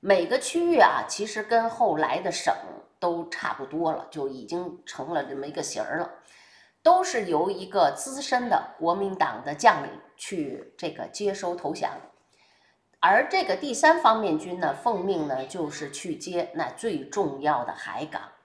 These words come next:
上海，另外就是南京。那郑将军一听，我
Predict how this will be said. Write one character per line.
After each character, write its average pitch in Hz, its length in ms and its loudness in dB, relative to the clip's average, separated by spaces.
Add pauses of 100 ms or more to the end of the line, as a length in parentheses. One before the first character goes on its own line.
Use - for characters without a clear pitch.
(120)
上 - 240 0
海， - 280 -12 (580)
另 160 240 -2
外 156 180 2
就 135 140 -10
是 127 120 -12
南 135 280 -4
京。 196 320 -6 (1500)
那 196 360 2 (120)
郑 214 180 4
将 226 220 6
军 240 260 0
一 220 100 -2
听， 262 460 0
我 254 180 10